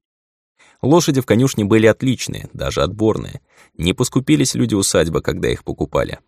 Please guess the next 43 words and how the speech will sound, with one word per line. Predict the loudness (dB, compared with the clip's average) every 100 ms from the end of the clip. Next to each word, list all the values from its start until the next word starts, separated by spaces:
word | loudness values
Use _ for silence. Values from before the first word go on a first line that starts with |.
| _
и | -6
знающий | -2 -2 -2 -4
человек | -6 -2 0 0 -4
выбирал. | -6 -4 -6 -8 -16 _ _ -16
Что | -8 0 4
рослый | 4 2 -2
гнедой | 0 0 2 2
мерин | 2 2 0
подо | 0 -2
мной | 0 0
был | 0 0
хоть | 0 -4
куда, | -2 -2 0 -2 -10
что | -20 -10 -6
такая | -4 2 4
же | 4
гнедая | -2 0 0 0
кобыла | 0 0 2 0
под | 0 -2
Баратом. | 0 0 0 -6 -14 -16 _ _ -6
Несли | -4 0 0
они | 0 0
нас | 0 0
по | -2
пыльному | -2 -2 -2 -2
тракту | -2 -2 -2
легко, | -4 -6 -8 -10 -10
даже | -2 0 2 0
рана | 0 -2
в |
бедре | -4 -2 -2
почти | -2 -6 -4 -6
знать | -4 -4 -6
о |
себе | -8 -6 -6
не | -4
давала. | -4 -4 -8 -12 _ _ _ _ _ _ _ _ _ _ _ _ -12
Движение | -2 2 2 2 2 2
по | 2
северной | 0 0 0 0 0
дороге | 2 2 0 -2
было | -2 0 0
оживлённым. | 0 -2 -4 -4 -6 -10